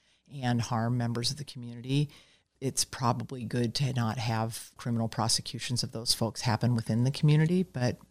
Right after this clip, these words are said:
but maybe a more independent place. We already have an Office of Independent Investigations for those. So I think that's something that we'll work on.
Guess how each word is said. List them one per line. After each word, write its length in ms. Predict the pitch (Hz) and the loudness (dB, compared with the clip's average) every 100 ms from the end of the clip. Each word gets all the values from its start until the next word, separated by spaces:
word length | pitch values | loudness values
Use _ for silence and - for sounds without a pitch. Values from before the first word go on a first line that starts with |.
| _ - | _ -18
but 140 | - | -6
maybe 240 | 123 113 117 | 0 2 2
a 60 | |
more 220 | 120 117 | 2 -2
independent 640 | 104 117 110 113 120 139 156 | 0 0 2 4 4 4 2
place. 420 | 151 165 196 - - - - | -2 0 2 2 0 -18 -4
We 120 | 147 | 0
already 260 | 127 135 131 | 2 2 0
have 280 | 120 117 135 | 0 0 0
an 80 | |
Office 320 | 123 120 - - | -2 0 0 6
of 80 | |
Independent 600 | 123 120 104 120 117 113 | 6 6 6 8 6 4
Investigations 920 | 120 113 110 - 107 101 104 - 147 - | 4 4 2 -2 -2 -4 -2 -2 -2 -4
for 140 | 165 | -8
those. 440 | 170 175 190 190 - - - - | -6 -2 0 -2 -4 -12 -16 -2
So 120 | - | 4
I 40 | 151 | 4
think 200 | 143 135 | 4 2
that's 260 | 120 123 | 0 2
something 380 | - 143 143 151 | 2 2 0 -6
that 140 | 143 147 | -4 2
we'll 160 | 147 | 2
work 260 | 151 151 151 | 4 2 2
on. 320 | 147 147 | 4 4